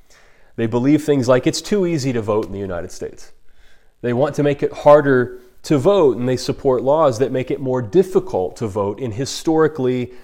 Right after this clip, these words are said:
uh, minority race neighborhoods. Now, reflecting on, on their findings,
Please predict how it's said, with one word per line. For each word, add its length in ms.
uh, 300
minority 680
race 600
neighborhoods. 720
Now, 140
reflecting 600
on, 380
on 260
their 160
findings, 720